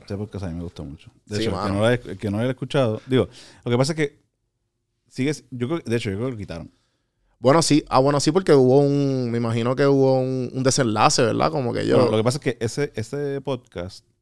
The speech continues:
Speaker 1: yo, lo, yo cuando lo empecé a escuchar era live. Sobre el tipo posteaba lo que pasó
Speaker 2: Ah,
Speaker 1: la semana
Speaker 2: sí, eso
Speaker 1: pasada.
Speaker 2: estaba cabrón. Eso estaba
Speaker 1: Y él, él,
Speaker 2: cabroncísimo.
Speaker 1: él la historia de este tipo que se llama Alex, eh, Bloomberg, que él es un podcaster,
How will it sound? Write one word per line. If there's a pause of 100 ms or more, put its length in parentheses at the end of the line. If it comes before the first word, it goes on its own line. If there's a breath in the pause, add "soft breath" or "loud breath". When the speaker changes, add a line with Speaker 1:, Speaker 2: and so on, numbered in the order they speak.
(720)
Speaker 1:
yo,
lo,
yo
cuando
lo
empecé
a
escuchar
era
live. (220)
Sobre
el
tipo
posteaba
lo
que
pasó
Speaker 2:
Ah,
Speaker 1:
la
semana
Speaker 2:
sí,
eso
Speaker 1:
pasada.
Speaker 2:
estaba
cabrón.
Eso
estaba
Speaker 1:
Y
él,
él,
Speaker 2:
cabroncísimo.
Speaker 1:
él
la
historia
de
este
tipo
que
se
llama (160)
Alex, (300)
eh,
Bloomberg, (440)
que
él
es
un
podcaster,